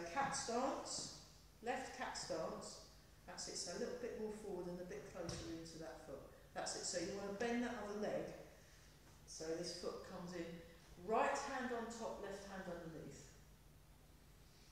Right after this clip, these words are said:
Breathe in and out, then step with the left foot,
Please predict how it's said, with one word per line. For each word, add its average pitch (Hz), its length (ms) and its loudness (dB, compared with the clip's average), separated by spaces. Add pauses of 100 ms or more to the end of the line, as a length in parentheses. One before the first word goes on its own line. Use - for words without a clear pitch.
(1700)
Breathe 240 560 6
in 220 60 4
and 190 100 0
out, 139 320 -4 (320)
then 147 180 -4
step 220 600 0
with 202 160 -4
the 196 80 2
left 202 240 -2
foot, 262 240 2